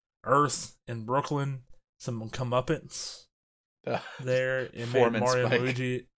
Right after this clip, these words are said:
Speaker 1: out to be the heroes. Yeah, you said Spike. <laughs> Sorry, I talked over you there.
Speaker 2: <laughs> No,
Speaker 1: Yeah,
Speaker 2: you're
Speaker 1: that
Speaker 2: fine.
Speaker 1: was, that was a very funny moment there.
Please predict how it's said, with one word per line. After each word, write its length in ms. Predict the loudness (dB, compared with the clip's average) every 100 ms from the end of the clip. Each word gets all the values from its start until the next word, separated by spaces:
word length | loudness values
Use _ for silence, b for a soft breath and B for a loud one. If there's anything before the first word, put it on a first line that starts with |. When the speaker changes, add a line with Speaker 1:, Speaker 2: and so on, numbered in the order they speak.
| -10
Speaker 1:
out 220 | -6 -6 -6
to 80 |
be 140 | -8 -8
the 140 | -4
heroes. 720 | 0 2 4 4 4 2 -2 -10 _ _ _ _
Yeah, 200 | 4 6
you 180 | 6 4
said 260 | 2 0 0
Spike. 280 | -2 0 2
<laughs> 20 |
Sorry, 480 | 0 0 2 2 0
I 40 |
talked 220 | -2 -2
over 200 | -4 -2
you 80 | -4
there. 260 | -2 -2 -4
Speaker 2:
<laughs> 460 | -10 -20 -20 -18 2
No, 140 | 6
Speaker 1:
Yeah, 100 | 8
Speaker 2:
you're 80 | 8
Speaker 1:
that 120 | 8 6
Speaker 2:
fine. 100 | 4
Speaker 1:
was, 240 | 2 0
that 120 | 0 -2
was 100 | 0
a 40 |
very 220 | -2 -2
funny 260 | -4 -6 -6
moment 380 | -6 -6 -6 -8
there. 300 | -8 -10